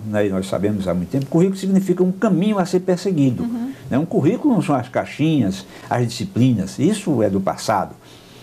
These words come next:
Speaker 1: O currículo é aquilo que nós vamos perseguir, né, aonde queremos chegar. E nós queremos chegar ao quê? A que os estudantes de administração, eles terminem o seu curso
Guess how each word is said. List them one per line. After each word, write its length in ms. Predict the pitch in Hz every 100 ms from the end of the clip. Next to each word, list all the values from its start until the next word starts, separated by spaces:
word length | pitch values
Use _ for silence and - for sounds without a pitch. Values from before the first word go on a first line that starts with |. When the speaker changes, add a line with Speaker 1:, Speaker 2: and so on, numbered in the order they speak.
| -
Speaker 1:
O 100 | 135
currículo 500 | 131 196 165 208 202
é 40 | 208
aquilo 440 | 196 214 247 202
que 100 | 185
nós 180 | 170 151
vamos 280 | 143 156 -
perseguir, 720 | - 214 196 156 110 131 - - - -
né, 180 | 143 - - -
aonde 320 | 131 185 156
queremos 480 | - 151 156 220 190
chegar. 440 | 180 98 80 - - - -
E 60 |
nós 180 | 170 196
queremos 280 | 185 190 190
chegar 220 | 190 185
ao 120 | 208
quê? 240 | 190 98 - - -
A 100 | 120
que 120 | 147
os 120 | 139
estudantes 440 | 123 - 120 165 147
de 80 |
administração, 640 | 127 113 - - - 131 147
eles 180 | 123 -
terminem 380 | 101 92 165
o 40 | 147
seu 180 | - 95
curso 420 | 123 190 -